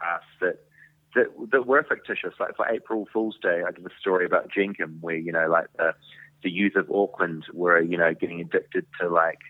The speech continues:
huffing their own feces to get high. And, you know, I've, I've done stories at times that have been entirely fake, but, but this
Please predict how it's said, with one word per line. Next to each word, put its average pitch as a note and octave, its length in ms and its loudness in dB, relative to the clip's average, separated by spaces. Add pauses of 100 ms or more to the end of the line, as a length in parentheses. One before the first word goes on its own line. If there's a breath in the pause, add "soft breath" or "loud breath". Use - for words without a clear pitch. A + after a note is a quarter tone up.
(460 soft breath)
huffing G2+ 420 2
their F2 200 6
own F2 220 0
feces F#2 400 -4 (100)
to A2+ 60 -10
get G#2+ 160 -4
high. D#2 640 2
And, G2 100 -8
you G2 80 -4
know, E2 260 0 (440 soft breath)
I've, A#2+ 100 4 (100)
I've B2 160 2
done C3 280 2
stories G#2 280 0
at G#2 120 -10
times F#2+ 300 -4
that - 100 -14
have G#2 280 -8
been E2+ 360 -12 (640 soft breath)
entirely G#2 720 4
fake, - 240 -8 (120)
but, - 120 -6 (260)
but F2+ 100 -6
this - 200 -20